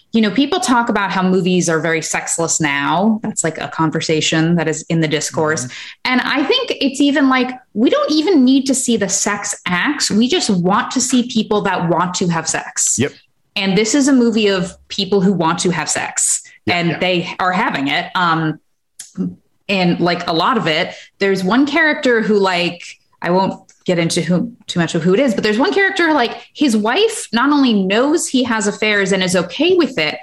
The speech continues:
Speaker 1: but, like, ranks the women he has affairs. Like, she'll be like, "Oh, this one's, this one's a step down, honey." Like, she just, like, doesn't care. Um, <laughs> there's also, like, there's a scene where she's flirting with the roguish knave, Sidney Blackmer.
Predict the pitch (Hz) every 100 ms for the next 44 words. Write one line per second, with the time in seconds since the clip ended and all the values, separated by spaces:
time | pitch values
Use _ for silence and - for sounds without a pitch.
0 | - 240 226 214 175 165 165 165 262 -
1 | - 233 190 196 220 214 196 175 175 170
2 | 180 - 220 208 240 240 233 - 208 196
3 | 202 277 277 240 208 180 - - - -
4 | 269 277 233 170 - 208 185 - 185 180
5 | 165 165 156 147 151 170 170 233 208 190
6 | 175 156 160 165 170 160 156 - - -
7 | - 180 180 170 160 156 156 156 - -
8 | _ - 214 208 226 220 240 214 190 180
9 | - 190 180 175 208 185 180 180 - 214
10 | 208 190 170 175 175 160 151 156 - _
11 | _ _ - 170 185 180 202 185 180 -
12 | 190 180 175 165 165 180 - 175 156 160
13 | 160 160 160